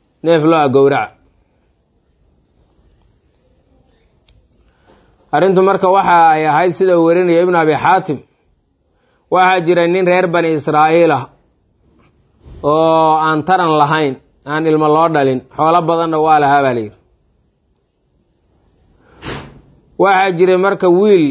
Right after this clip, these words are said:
walaalkii dhalay, ninka aan dadka dhalin, walaalkiis wiilow dhalay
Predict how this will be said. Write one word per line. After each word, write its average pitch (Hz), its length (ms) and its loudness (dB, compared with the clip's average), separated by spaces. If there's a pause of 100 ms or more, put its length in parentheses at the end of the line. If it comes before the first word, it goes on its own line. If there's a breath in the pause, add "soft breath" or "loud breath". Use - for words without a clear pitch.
(120)
walaalkii 170 480 0
dhalay, 160 240 0
ninka 180 260 0
aan 165 200 0
dadka 175 280 -2
dhalin, 143 340 0 (1040)
walaalkiis 170 640 0
wiilow 175 420 4
dhalay 143 280 0